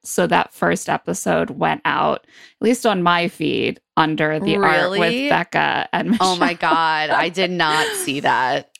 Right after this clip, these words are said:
Speaker 1: Yeah, it has been updated now. Uh, <laughs> so great job, <laughs> everyone, getting that swapped. They are the new hosts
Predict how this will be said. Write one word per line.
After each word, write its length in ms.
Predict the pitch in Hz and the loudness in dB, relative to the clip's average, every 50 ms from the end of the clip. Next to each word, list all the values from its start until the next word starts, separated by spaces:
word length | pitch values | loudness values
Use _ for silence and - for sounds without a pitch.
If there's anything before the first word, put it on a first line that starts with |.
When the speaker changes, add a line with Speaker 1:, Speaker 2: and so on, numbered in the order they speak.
| _ _ - | _ _ 0
Speaker 1:
Yeah, 320 | 202 208 196 180 170 165 - | 2 4 4 4 4 2 2
it 140 | - 208 214 | 2 0 0
has 280 | 220 233 208 196 190 185 | 0 0 0 0 0 -2
been 120 | 208 185 | -2 0
updated 500 | 165 160 - - - 156 151 151 156 139 | 0 -2 -2 -2 -2 -2 0 0 -2 -4
now. 520 | - 156 151 147 143 147 147 147 147 151 - - - | -2 -2 -2 0 0 0 0 0 0 -2 -4 -4 -2
Uh, 320 | 151 156 156 143 151 214 - - - - - - | 0 0 2 2 0 0 -2 -4 -8 -12 -14 -16
<laughs> 260 | - - - _ _ | -16 -20 -20 _ _
so 640 | _ - 285 - - 233 - - 185 190 170 170 165 - - - - - - - - _ | _ -10 -10 -2 -2 0 0 2 0 0 0 -2 -4 -8 -16 -20 -20 -18 -18 -20 -16 _
great 240 | - 180 170 170 | 0 2 2 2
job, 220 | - - 170 220 214 - 277 196 | 2 2 0 0 2 0 0 0
<laughs> 40 | |
everyone, 800 | 165 170 - - - 247 180 180 - - 180 160 165 160 156 165 165 | 2 0 -2 0 -2 0 0 2 0 0 0 2 0 0 -2 -2 -4
getting 360 | 151 - 151 135 156 156 160 | -2 -2 0 0 0 0 0
that 260 | 156 147 131 - - | 0 0 -2 -2 -4
swapped. 640 | - - - 214 202 190 185 185 - _ - - - - - - - - - - - - _ _ _ | -8 -4 0 2 2 2 2 0 -2 _ -16 -20 -20 -18 -20 -20 -18 -18 -18 -20 -20 -20 _ _ _
They 200 | 175 190 196 208 | 2 2 4 4
are 160 | 214 226 226 | 2 2 0
the 80 | 226 | 0
new 180 | 220 202 196 190 | -2 -2 -2 -2
hosts 720 | 185 214 151 147 151 143 147 151 - - - - - - | 0 2 2 2 2 0 -2 -4 -6 -8 -10 -10 -12 -14